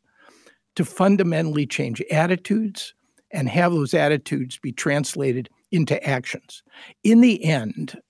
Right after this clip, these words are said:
I'd short circuit this by basically saying the following. If you want a chance to create the kind of environment that would give Israelis and Palestinians the possibility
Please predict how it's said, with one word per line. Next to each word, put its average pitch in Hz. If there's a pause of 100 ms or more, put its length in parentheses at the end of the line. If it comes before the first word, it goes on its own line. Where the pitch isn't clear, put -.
I'd 143
short 175
circuit - (320)
this 123
by 135
basically 143
saying 127
the 127
following. 123 (800)
If -
you 202
want 254
a 147
chance - (880)
to 131
create 143
the 135
kind 190
of 175
environment 131 (800)
that 151
would 143
give 190
Israelis 156
and 123
Palestinians - (400)
the 117
possibility 156